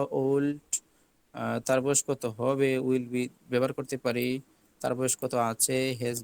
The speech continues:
been অথবা have been বস-, ব্যবহার করতে পারি। এভাবে অনেক সেন্টেন্স তৈরি হয়। এবং আমরা যদি আরো সেন্টেন্স তৈরি করতে চাই, যদি "How old is, is your father?" your,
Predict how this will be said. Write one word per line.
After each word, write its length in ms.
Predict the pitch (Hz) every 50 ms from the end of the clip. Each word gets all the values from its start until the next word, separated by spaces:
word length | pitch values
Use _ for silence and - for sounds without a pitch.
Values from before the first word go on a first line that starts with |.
| -
been 160 | 120 120 120 117
অথবা 180 | 117 - 123 123 123
have 140 | 127 123 120 123
been 140 | 123 123 123 123
বস-, 200 | 135 127 - - -
ব্যবহার 160 | 131 127 - -
করতে 160 | - 131 - - -
পারি। 180 | 127 120 127 131 143 - - _ - - - - - _ _ - _ _ _ _ _ _ _ _ _ _ _ _ _ _ _ _
এভাবে 200 | - 131 139 151 156 143
অনেক 180 | 139 160 175 180 - - -
সেন্টেন্স 300 | 156 151 147 175 180 170 -
তৈরি 140 | 143 113 110 104
হয়। 160 | - 107 107 - - - 135
এবং 180 | 165 180 156 147 180 196 - _ _ _ _ _ -
আমরা 260 | 135 135 147 156 175 170
যদি 160 | 185 180 190 175 - - 117 117
আরো 140 | 123 143 143 -
সেন্টেন্স 260 | - 170 170 180 165 -
তৈরি 140 | - 147 139 -
করতে 160 | 139 - - -
চাই, 100 | - 147 131 135
যদি 100 | 143 143 139 123 120
"How 120 | 135 151 165 - -
old 180 | 160 160 147 - - - - 143 139 139
is, 120 | 131 123 - - - _ _ - - _ _ - 151 151
is 80 | 139 135 - - 143 165
your 140 | 196 196 165 - -
father?" 320 | 156 165 170 147 120 110 113 120 - _ _ _ _ - - _ _ _ _ _ _ _ _ _ _ _ _ _ - - - - _ _ - 123 127
your, 220 | 143 165 190 202